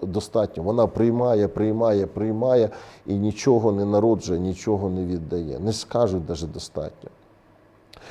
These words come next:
Тому моє розуміння, воно просте, хто питав, е, треба дивитись на Христа. І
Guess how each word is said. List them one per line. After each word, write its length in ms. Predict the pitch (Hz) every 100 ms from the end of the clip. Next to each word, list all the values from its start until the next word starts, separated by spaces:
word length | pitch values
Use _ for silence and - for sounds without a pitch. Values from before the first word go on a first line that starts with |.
| - -
Тому 280 | 131 147 165
моє 360 | 127 127 156
розуміння, 540 | 135 107 110 135 131 107
воно 420 | 101 113 120 101
просте, 540 | 90 - 101 - 143
хто 240 | 135 - 107
питав, 600 | 110 107 104 101 92 - - - - - -
е, 220 | - 90 82
треба 640 | - 135 123 110 95 - - -
дивитись 440 | 95 117 117 98 -
на 100 | 107
Христа. 680 | - 107 - - 131 80 - - - - - -
І 500 | 113 110 101 101